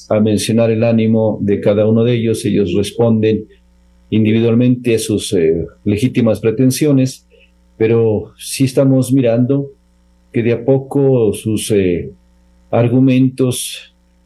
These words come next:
son, eh, menos contundentes de los que en principio se los había mirado, porque las respuestas que están dando los diferentes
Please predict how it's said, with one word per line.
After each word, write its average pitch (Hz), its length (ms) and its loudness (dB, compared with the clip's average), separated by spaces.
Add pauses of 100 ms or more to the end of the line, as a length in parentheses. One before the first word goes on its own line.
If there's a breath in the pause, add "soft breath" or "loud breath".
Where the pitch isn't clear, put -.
(140)
son, 123 560 0
eh, 98 320 0
menos 127 460 2
contundentes 123 1120 -2 (180)
de 110 140 2
los 107 220 0
que 110 440 0
en 113 140 0
principio 110 560 0
se 101 120 -4
los 92 200 -2
había 98 260 2
mirado, 127 420 2
porque - 260 -4
las 101 140 0
respuestas 110 540 -2
que - 80 -8
están 107 260 0
dando 113 220 2
los 101 160 0
diferentes 107 600 -2